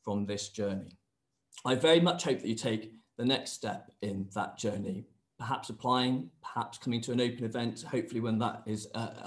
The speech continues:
allowed, and perhaps walking onto the site yourselves, much as I did, uh, fifteen years ago. And I am sure that you will feel, uh, the same warmth,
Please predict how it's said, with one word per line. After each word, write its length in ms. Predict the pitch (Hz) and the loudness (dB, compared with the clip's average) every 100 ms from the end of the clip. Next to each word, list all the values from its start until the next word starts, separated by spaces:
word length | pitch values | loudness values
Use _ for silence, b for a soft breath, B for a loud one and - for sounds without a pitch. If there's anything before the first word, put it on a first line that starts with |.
| - | -4
allowed, 440 | 110 107 104 101 b b b b b | 0 2 0 -4 b b b b b
and 100 | 127 | -2
perhaps 320 | 143 175 - | 2 2 2
walking 360 | 170 175 - 131 | 2 2 2 0
onto 220 | 120 110 | 0 -2
the 80 | 120 | -4
site 300 | - 117 - | 0 -2 0
yourselves, 500 | 110 110 123 110 107 | 0 0 0 0 2
much 260 | 147 - | 0 0
as 80 | 135 | -2
I 220 | 143 139 | 0 2
did, 320 | 127 107 92 - _ _ _ | 2 -2 -6 -8 _ _ _
uh, 140 | 107 101 - | -4 -4 -4
fifteen 420 | 117 - 113 110 | -8 -4 0 4
years 240 | 107 104 101 | 4 2 -4
ago. 220 | 104 85 - - _ _ 113 | -6 -6 -8 -18 _ _ -2
And 100 | 123 | 2
I 140 | 131 | 4
am 160 | 139 143 | 4 0
sure 340 | - 165 160 | -2 2 2
that 120 | 131 | 4
you 100 | 139 | 4
will 120 | 139 135 | 2 0
feel, 480 | - 127 104 90 - _ _ _ - | 2 2 2 -4 -10 _ _ _ -6
uh, 100 | 110 | -4
the 100 | 113 | -2
same 400 | 113 147 156 160 | 0 2 2 2
warmth, 360 | 147 120 107 | 2 2 2